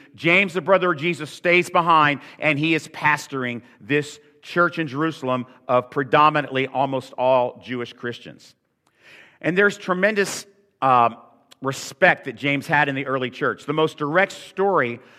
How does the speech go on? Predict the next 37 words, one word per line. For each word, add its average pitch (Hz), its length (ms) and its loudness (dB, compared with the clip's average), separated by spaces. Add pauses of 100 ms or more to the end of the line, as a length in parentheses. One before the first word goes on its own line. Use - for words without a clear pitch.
about 151 280 4
his 147 140 -4
prominence 170 720 0
as 147 200 2
a 147 40 -2
leader 156 360 0
in 147 120 -6
the 147 140 -2
early 147 240 -2
church 156 420 -4
and 170 220 0
at 139 80 -6
Jerusalem 131 640 -4 (540)
is 147 180 0
at 151 140 2
the 147 80 -2
Jerusalem 147 600 -2
Council 147 520 0
in 127 80 -4
Acts 123 340 -2
fifteen. 135 500 -6
We're 139 80 -4
not 143 140 0
gonna 135 160 -4
go 143 160 -2
into 131 140 -6
that 131 260 0
today, 143 320 2
but 123 180 -6
next 151 360 -2
week 135 160 -8
we're 123 100 -8
gonna 120 160 -8
talk 135 320 -4
about 117 300 -2
this 113 120 -12
story. 120 640 -6